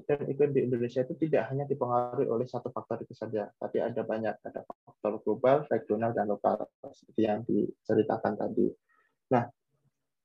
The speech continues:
untuk yang terakhir, pesan saya adalah selalu pantau informasi kondisi cuaca dan iklim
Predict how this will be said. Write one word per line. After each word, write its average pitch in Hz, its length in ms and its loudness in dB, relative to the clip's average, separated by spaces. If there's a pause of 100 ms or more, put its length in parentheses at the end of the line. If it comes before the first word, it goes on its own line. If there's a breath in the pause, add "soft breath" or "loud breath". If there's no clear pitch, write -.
(600)
untuk 139 320 8
yang 139 240 8
terakhir, 156 400 10 (480)
pesan 131 320 4
saya 135 240 8
adalah 139 240 8
selalu 139 560 6
pantau 135 480 2
informasi 135 560 0
kondisi 127 400 -4
cuaca 123 240 -2
dan 113 240 -4
iklim 156 400 4